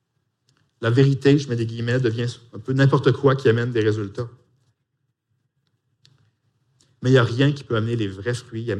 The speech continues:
a, il y a rien qui peut amener la vraie vie que le seul vrai cep, Jésus.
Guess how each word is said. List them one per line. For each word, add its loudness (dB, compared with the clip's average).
a, -10
il -8
y 2
a 0
rien -6
qui -10
peut -2
amener -2
la -6
vraie -6
vie -12
que -2
le 2
seul -4
vrai -6
cep, -10
Jésus. -10